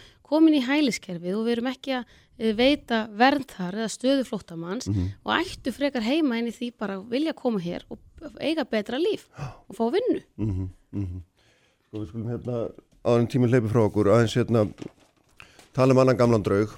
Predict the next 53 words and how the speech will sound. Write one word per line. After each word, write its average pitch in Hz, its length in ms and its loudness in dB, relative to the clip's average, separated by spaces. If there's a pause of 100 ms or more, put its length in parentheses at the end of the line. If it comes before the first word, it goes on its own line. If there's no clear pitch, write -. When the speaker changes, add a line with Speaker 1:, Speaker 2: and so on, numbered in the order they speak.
(200)
Speaker 2:
<laughs> - 280 -12
sem 131 300 -2
var, - 160 -2 (100)
hérna, 101 300 -4 (640)
þú, 107 140 0 (100)
hérna, 98 360 0 (760)
fórst 107 320 -4
í, 92 60 -4 (180)
hérna, 92 400 -2
yfir 95 240 0
á, 92 80 2
á, - 140 -2 (260)
með, 92 320 -2
með, 95 300 -4
hérna, 87 260 -6
kirk-, 101 220 -4 (100)
kirkjuna 104 320 0
sjálfa 98 240 2
Speaker 1:
Já. 95 80 6
Speaker 2:
og 95 80 -2
kirkjuna 101 320 -2
þjóna, 85 240 -4
vegna 87 160 -6
þess 87 80 -4
að 95 60 -2
það 92 80 2
var 92 100 0
mjög 92 160 2
áhugavert, 90 400 0
vegna 92 160 -6
þess 82 80 -6
að 95 80 -2
ég 85 80 -14
kannski, 95 300 -4 (500)
svo, 101 220 -2 (180)
sem 104 140 0
að 101 80 2
nefna 127 260 0
bara 120 140 2
punkt 147 180 -4
í 123 80 -2
því 113 80 -4
samhengi, 107 320 0
að 95 160 -2
þú 101 80 -4
talar 113 320 -2
um 101 80 0
að, 101 220 0
hérna, 98 240 -2
í - 20 -6
raun 101 220 0
og - 20 0
veru 95 220 0